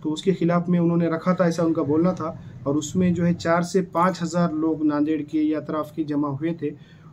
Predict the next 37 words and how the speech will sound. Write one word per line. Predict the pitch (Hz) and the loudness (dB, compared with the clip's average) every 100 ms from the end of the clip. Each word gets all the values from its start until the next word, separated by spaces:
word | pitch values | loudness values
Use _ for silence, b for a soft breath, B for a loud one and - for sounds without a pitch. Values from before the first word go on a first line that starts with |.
| - 151 | -8 0
वो | 175 | 0
जब | 156 170 180 | 2 0 0
उसके | 143 - 175 | -2 0 0
बाद | 165 170 170 | 2 2 2
में | 170 170 B - | -2 -4 B -2
कुछ | 190 | -2
शर | 185 185 | 2 2
पसंदों | 175 165 185 185 180 | 2 0 4 4 6
ने | 165 156 B B B 135 | 4 0 B B B -4
जब | 156 165 | -2 0
वो | 175 | 0
जुलूस | 147 160 185 180 | 2 4 2 2
ख़त्म | 170 196 | 0 2
हुआ, | 190 156 151 - - - | 4 2 0 -6 -18 -6
तो | 170 | -6
पुलिस | - 160 190 180 | 0 4 4 4
वैन | 170 175 175 | 2 4 4
पर, | 175 170 | 4 0
पुलिस | 165 - 165 175 | 0 0 0 2
ऑफिशियल्स | 170 - 175 190 175 | 0 0 0 2 0
पर | - 170 | 0 -2
जो | 151 156 | 0 -2
है | 156 | -2
पथराव | 151 139 170 175 | -6 -4 2 2
किया, | 170 147 147 B B B 147 | 2 -4 -6 B B B -10
जिसमें | 147 175 170 | -2 2 2
कुछ | 175 170 180 | 2 0 0
पुलिसकर्मी | 170 170 151 170 - 165 165 165 165 165 B B B - | -2 0 0 0 0 0 4 4 4 0 B B B -8
शदीद | - 165 170 | 0 2 2
ज़ख्मी | 151 175 185 | 0 4 4
भी | 185 190 | 4 2
हुए | 147 143 147 - - - | 2 -2 -4 -12 -20 -8
और | 147 151 | -4 0
उनको | 160 165 | 2 2
मार | 165 160 165 | 0 0 2
भी | 185 | 2
लगा। | 156 147 | 2 -2